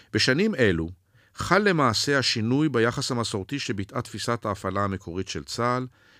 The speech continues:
בין המהלך המתמרן של כוחות היבשה ובין כוח האש האווירי. את סימניה המעשיים של התערערות היחס הזה אפשר היה לזהות כבר במבצעי האש בלבנון בשנות התשעים,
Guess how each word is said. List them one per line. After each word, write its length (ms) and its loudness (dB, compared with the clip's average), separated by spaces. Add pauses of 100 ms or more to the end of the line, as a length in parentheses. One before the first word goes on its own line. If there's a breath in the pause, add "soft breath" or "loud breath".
בין 160 0
המהלך 420 2
המתמרן 480 -2
של 140 -6
כוחות 340 -10
היבשה 520 -2 (400 soft breath)
ובין 320 0
כוח 280 -2
האש 260 -4
האווירי. 420 -6 (1040 loud breath)
את 80 -4
סימניה 460 2
המעשיים 640 2
של 280 0
התערערות 500 -4
היחס 420 -2
הזה 220 -10 (580 soft breath)
אפשר 280 0
היה 160 4
לזהות 440 0
כבר 320 0
במבצעי 560 0
האש 280 0
בלבנון 540 0
בשנות 340 -4
התשעים, 540 -6